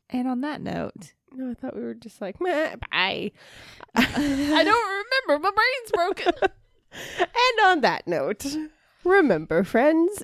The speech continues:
Speaker 2: everyone has something that they find odd. Let us tell you why it's not.
Speaker 1: If you have any questionable to-, topics you'd like us to discuss, you can share them with us on any of our social medias. Links can be found on our website, the ladies of strange dot com, or you can share them with us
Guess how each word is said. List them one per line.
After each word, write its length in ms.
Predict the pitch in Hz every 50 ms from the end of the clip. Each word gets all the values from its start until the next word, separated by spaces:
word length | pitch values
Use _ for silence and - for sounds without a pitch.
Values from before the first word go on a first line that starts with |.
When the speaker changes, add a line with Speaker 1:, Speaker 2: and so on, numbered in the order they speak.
| - _
Speaker 2:
everyone 380 | - 208 214 240 262 262 240 254
has 160 | 269 262 254
something 320 | - 262 247 247 269 269 269
that 160 | 254 214 -
they 160 | - 214 214
find 320 | 214 - 226 208 208 214 - -
odd. 320 | 240 262 269 285 294 285 -
Let 220 | 190 233 254 -
us 180 | - 269 302 -
tell 180 | - - 190 175
you 180 | 180 185 233
why 200 | 254 220 185 151
it's 220 | 165 185 240 - -
not. 360 | 339 403 427 - - - - - - - _ _ _ _ -
Speaker 1:
If 120 | 208 190
you 60 | 214 214
have 380 | 214 202 196 196 190 190 180
any 180 | - - 185 185
questionable 380 | 185 - 190 180 - 170 175
to-, 260 | - - 202 196 233 - _ _ _ _
topics 480 | - 247 226 220 - 226 214 208 - -
you'd 60 | 190
like 180 | 175 170 160 -
us 100 | 175 -
to 60 | -
discuss, 540 | 156 165 170 - - 269 269 285 294 277 -
you 80 | 254 190
can 100 | 202 220
share 180 | 220 240 226 226
them 180 | 202 214 202
with 160 | 202 202 196 196
us 220 | 180 180 196 -
on 180 | - - 175 147
any 300 | 160 170 170 170 165 165
of 160 | 165 160 -
our 80 | 160
social 340 | 165 - 165 160 - - 160
medias. 480 | 165 175 175 170 170 170 170 170 170 196
Links 220 | 185 185 190 190
can 100 | - 185
be 100 | 175 175
found 220 | 175 - 175 175 175
on 100 | 170 165
our 120 | 165 165
website, 420 | 170 196 220 - - - 202 202
the 100 | 196 214
ladies 300 | 202 196 196 190 190 175
of 60 | 185 190
strange 320 | - 190 190 196 180 175
dot 260 | - 233 233 - -
com, 320 | - - 185 180 175 175 - _
or 240 | - 262 285 285 277
you 100 | 269 233
can 120 | 220 214
share 180 | 196 - 196 185
them 140 | 185 180 180
with 180 | 180 175 -
us 500 | 185 175 170 165 170 180 - - - -